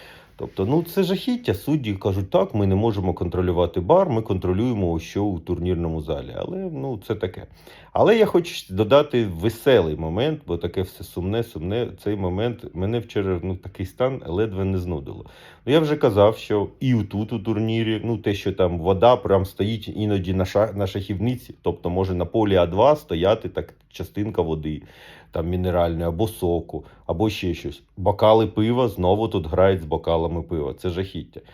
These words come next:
Поруч йде турнір з нормою міжнародного гросмейстера. Так ось рядом поруч зі мною грав вчора цей шахіст. Я не знаю, звідки він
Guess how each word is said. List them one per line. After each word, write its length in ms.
Поруч 340
йде 160
турнір 400
з 80
нормою 360
міжнародного 640
гросмейстера. 640
Так 180
ось 340
рядом 680
поруч 260
зі 100
мною 300
грав 320
вчора 460
цей 140
шахіст. 460
Я 160
не 100
знаю, 340
звідки 380
він 280